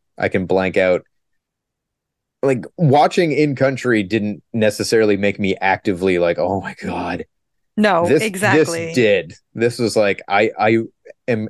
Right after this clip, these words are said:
Speaker 1: angry. <laughs> Like, I don't, as soon as that first scene started, and it was when I messaged you, like, "Oh, you're gonna love this." The first scene between Tom Hanks and Melanie Griffith, where they're both like, "Well, I don't know about that. Well, I don't know." I was like, "I don't think I can do this." <laughs> Like, they're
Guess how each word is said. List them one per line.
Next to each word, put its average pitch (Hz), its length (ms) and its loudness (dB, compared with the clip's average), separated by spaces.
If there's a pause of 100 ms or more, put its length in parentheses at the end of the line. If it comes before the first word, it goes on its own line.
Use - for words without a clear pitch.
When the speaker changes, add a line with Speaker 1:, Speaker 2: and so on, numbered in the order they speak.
(120)
Speaker 1:
angry. 101 640 -2
<laughs> - 100 -20
Like, 127 160 0
I 139 80 4
don't, 135 380 0 (1300)
as 135 160 2
soon 160 300 2
as 170 140 4
that 139 320 2
first 147 300 0
scene 143 280 2
started, 120 500 2
and 98 120 -6
it 95 80 -6
was 101 180 -2
when 104 160 0
I 104 100 2
messaged 107 340 0
you, 101 120 2
like, 98 160 2
"Oh, 104 100 2
you're 98 160 0
gonna 92 200 -2
love 87 340 0
this." 82 400 -2 (640)
The 117 160 -2
first 113 300 0
scene 113 200 0
between 104 300 -2
Tom 98 240 0
Hanks 98 220 -2
and 92 80 -4
Melanie 95 260 -2
Griffith, 95 340 0
where 92 100 -2
they're 90 120 -2
both 95 240 0
like, 92 200 -2 (200)
"Well, 180 160 2
I 339 180 4
don't 240 160 4
know 262 240 4
about 220 220 2
that. 220 120 0 (140)
Well, 190 280 4
I 247 80 -2
don't 349 180 -4
know." 254 60 -2
I 220 40 -2
was 175 200 2
like, 143 140 0
"I 127 140 2
don't 240 180 2
think 135 160 4
I 120 120 2
can 104 160 -6
do 202 320 2
this." - 640 -6
<laughs> - 0 -
Like, - 180 -10
they're 120 240 0